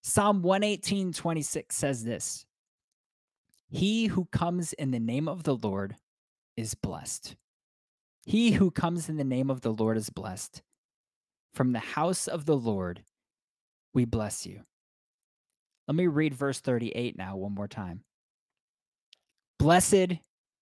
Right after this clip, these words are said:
is the King who comes in the name of the Lord." It doesn't just say, "He who comes in the name of the Lord is blessed." No, it says, "Blessed is the King who comes in the name of the Lord." See, the Pharisees understood this. They felt threatened in this moment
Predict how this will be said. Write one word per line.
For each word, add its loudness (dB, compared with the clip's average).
is 2
the -2
King 6
who 4
comes 2
in -2
the -4
name -6
of -12
the -8
Lord." -12
It -8
doesn't 4
just 0
say, 2
"He 2
who 4
comes -2
in -2
the -2
name -2
of -8
the -6
Lord -2
is -6
blessed." -6
No, 0
it -4
says, -4
"Blessed 0
is -6
the -8
King 2
who 2
comes 0
in -2
the -4
name -6
of -10
the -8
Lord." -6
See, 2
the 6
Pharisees 2
understood -6
this. -8
They -6
felt 0
threatened -2
in -6
this -8
moment -8